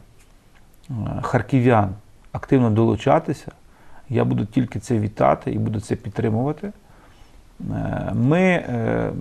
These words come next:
маємо достатньо цікавий підхід. Ми не чекаємо з моря погоди. Ми просто беремо і робимо.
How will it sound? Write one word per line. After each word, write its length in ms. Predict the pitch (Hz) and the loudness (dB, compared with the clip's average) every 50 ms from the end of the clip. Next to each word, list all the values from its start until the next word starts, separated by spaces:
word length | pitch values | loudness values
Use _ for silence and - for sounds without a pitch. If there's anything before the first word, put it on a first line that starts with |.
| 117 | 0
маємо 420 | 127 139 151 156 156 151 143 131 123 - 117 | 2 2 2 2 2 2 0 0 -2 -4 -2
достатньо 540 | 117 120 110 - 143 143 135 - 135 123 | -2 -2 0 2 2 2 2 2 -2 -4
цікавий 420 | 107 - - - - 131 123 117 110 | -4 -4 -4 0 2 4 4 4 2
підхід. 360 | 110 - - - - - 110 - - - - - - | -2 -4 -10 -8 -8 -8 -8 -8 -10 -20 -20 -16 -6
Ми 140 | - 117 127 | -2 0 2
не 100 | 139 135 | 2 2
чекаємо 520 | 131 - - - 139 135 131 127 123 120 110 | 0 -4 -4 0 2 4 4 4 4 2 0
з 60 | 101 | 0
моря 220 | 110 113 113 113 | 0 0 0 -2
погоди. 420 | 107 - - 95 90 92 101 110 107 - - - - - - - | -2 -2 -4 -4 -2 -4 -6 -8 -12 -14 -18 -20 -20 -16 -10 -6
Ми 80 | - | -2
просто 280 | 117 139 139 - - 131 | 2 2 2 2 2 2
беремо 280 | 120 120 127 143 131 117 | 4 4 4 4 4 2
і 40 | |
робимо. 320 | 107 104 101 - 107 107 | 0 -2 -2 -4 -6 -10